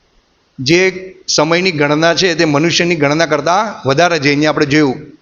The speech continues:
કે મનુષ્ય, મનુનું આયુષ્ય કેટલું લાંબુ છે, પણ છતાં પણ એ બ્રહ્માના એક દિવસમાં એ લોકો પણ ચાલ્યું જવું પડે છે,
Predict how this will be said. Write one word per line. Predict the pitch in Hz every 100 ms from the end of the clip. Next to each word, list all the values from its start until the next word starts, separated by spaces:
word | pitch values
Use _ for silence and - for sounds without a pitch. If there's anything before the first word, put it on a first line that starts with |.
| _ _ _
કે | 143
મનુષ્ય, | 127 139 147 - - - _ 123
મનુનું | 127 151 147
આયુષ્ય | 139 139 147
કેટલું | 131 147 156 160 - - - -
લાંબુ | 120 123 131
છે, | 120 107
પણ | - - 143 131
છતાં | 127 160 165
પણ | 185
એ | 196
બ્રહ્માના | 160 143 147 165 180 185 196 202 - - _ _ 156
એક | 185
દિવસમાં | 175 190 165 185
એ |
લોકો | 190 190
પણ | 196 226 226 - - _ _ _ _ _ _ _ _ _ _ _ _ _ _ _ _ -
ચાલ્યું | 147 160 143
જવું | 135
પડે | 117 110
છે, | 110 -